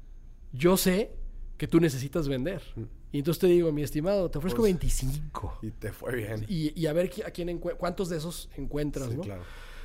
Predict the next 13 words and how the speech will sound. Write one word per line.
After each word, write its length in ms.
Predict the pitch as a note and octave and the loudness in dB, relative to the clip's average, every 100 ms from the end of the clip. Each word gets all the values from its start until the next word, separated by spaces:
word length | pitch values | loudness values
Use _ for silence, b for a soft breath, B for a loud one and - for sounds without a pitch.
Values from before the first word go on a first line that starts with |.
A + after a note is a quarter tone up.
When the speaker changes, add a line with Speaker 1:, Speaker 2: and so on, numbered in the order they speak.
| B B | B B
Speaker 1:
Y 100 | F#3+ | 10
nosotros, 520 | G#3 A#3 B3 C4+ - - - - | 10 10 8 6 4 -4 -14 0
nuestro 320 | F#3+ F3+ F#3 | 4 4 4
análisis 320 | F#3 A3 A#3+ | 4 6 4
es 40 | B3+ | 2
un 120 | A#3+ | 0
poco 200 | A#3 A#3 | 0 2
más 220 | G#3 F#3+ | 2 0
comercial, 500 | A3+ G#3 C#3+ D#3+ E3 | 0 0 0 0 2
más 140 | E3+ E3 | 2 2
de 80 | |
largo 220 | E3 D#3+ D#3 | 0 -2 -4
plazo, 460 | D3 C#3 D#3+ E3 | -4 -2 -4 -6